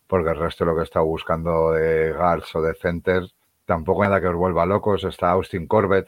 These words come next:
que le vimos el otro día con los Rams en la Super Bowl, que tampoco es que sea un jugador muy top. Como os decía, James Daniel, que hay que renovarle con sus veinticuatro añitos. Y poquitos nombres más, ¿eh? No os digo que sean malos jugadores, pero a lo mejor tienes por ahí un Connor Williams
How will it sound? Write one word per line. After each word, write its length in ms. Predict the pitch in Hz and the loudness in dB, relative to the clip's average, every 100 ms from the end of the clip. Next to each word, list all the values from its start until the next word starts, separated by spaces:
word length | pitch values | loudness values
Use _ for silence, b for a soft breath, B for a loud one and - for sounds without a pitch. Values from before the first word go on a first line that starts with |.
| _ | _
que 80 | 73 | -8
le 80 | 76 | -6
vimos 260 | 80 85 85 | -6 -6 -4
el 60 | |
otro 260 | 85 80 80 | -4 -2 -2
día 640 | 87 85 82 80 78 80 - | 0 0 0 -2 -4 -10 -4
con 140 | 95 | -2
los 140 | 82 80 | -2 0
Rams 300 | 90 85 - | 0 -2 -6
en 60 | 82 | -4
la 100 | 80 | -4
Super 300 | - 80 76 | -4 -6 -2
Bowl, 300 | 85 95 92 - _ _ - | 2 2 2 -6 _ _ -12
que 120 | 76 | -12
tampoco 320 | 69 69 76 | -10 -8 -8
es 60 | 71 | -6
que 60 | 78 | -10
sea 80 | 80 | -10
un 40 | 76 | -4
jugador 340 | 80 76 76 | -2 -2 -4
muy 180 | 78 71 | -8 -8
top. 260 | 80 101 - _ _ _ - | -2 -2 -2 _ _ _ -6
Como 160 | 90 | -4
os 60 | 78 | -2
decía, 260 | 76 - 85 | -4 -2 -2
James 280 | 85 82 85 | 0 -2 0
Daniel, 420 | 98 101 117 120 | 2 2 0 -2
que 80 | 78 | -8
hay 60 | |
que 80 | 80 | -6
renovarle 460 | 76 76 80 82 82 | -6 -2 -2 -2 -2
con 140 | 80 | -6
sus 140 | 85 78 | -6 -8
veinticuatro 520 | 78 78 82 82 80 | -6 -6 -6 -4 -6
añitos. 500 | 85 92 107 117 - _ _ - | -6 -4 -4 -4 -12 _ _ -6
Y 540 | 101 90 87 82 82 80 | -2 -2 -2 -4 -6 -4
poquitos 680 | 85 78 92 113 113 107 | -6 -6 0 4 6 4
nombres 540 | 110 113 107 95 76 85 | 2 0 2 0 0 -2
más, 300 | 107 101 85 | -2 -2 -4
¿eh? 100 | 107 | -6
No 80 | |
os 80 | 87 | -4
digo 140 | 98 95 | 0 0
que 60 | |
sean 120 | 101 | 0
malos 260 | 92 95 87 | 0 0 0
jugadores, 640 | - 98 90 98 101 110 | 0 2 4 2 2 0
pero 140 | - 85 | 0 -2
a 20 | |
lo 80 | 80 | -2
mejor 340 | 78 - 92 | -6 -4 -4
tienes 200 | 98 92 | -2 -4
por 140 | - 92 | -2 -2
ahí 80 | 92 | -2
un 100 | 87 | -2
Connor 280 | 98 87 | -2 -2
Williams 720 | 82 104 104 117 113 120 120 | 0 0 2 2 2 0 -6